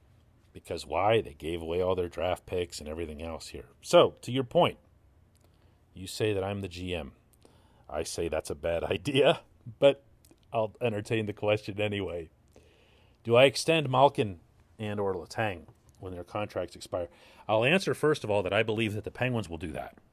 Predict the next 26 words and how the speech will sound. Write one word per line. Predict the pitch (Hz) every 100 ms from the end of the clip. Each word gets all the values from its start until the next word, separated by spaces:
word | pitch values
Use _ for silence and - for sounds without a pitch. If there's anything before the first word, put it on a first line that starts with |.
| _ -
whether | 82 80
I'd | 82 92
want | 82 87
to | - 95
or | 90
not. | 82 64 - -
I |
believe | 95 95 104 107 90
that, | 95 87 - _ _ _ _ _ _
uh, | 82 82 78 71
very | 92 120 123
strong | - 131 117 110
indications | 104 92 - 110 - 120 110 - _ _ _ _ _ _ _ _ _ _ _ _ _ _
were | 107 107
given | 104 107 110
by | 95 92
Hextall | - 113 - 127 117
that | 101
that's | 95 92
something | - 104 101 90
that | 85
he'd | - 92 80 _ _ _ _ _ _ _ _ _ _ _ -
approach | - - 117 131 - - _ _ _ _ _ _
both | 104 117 123
athletes | 120 123 120 120 120 127
with, | 143 165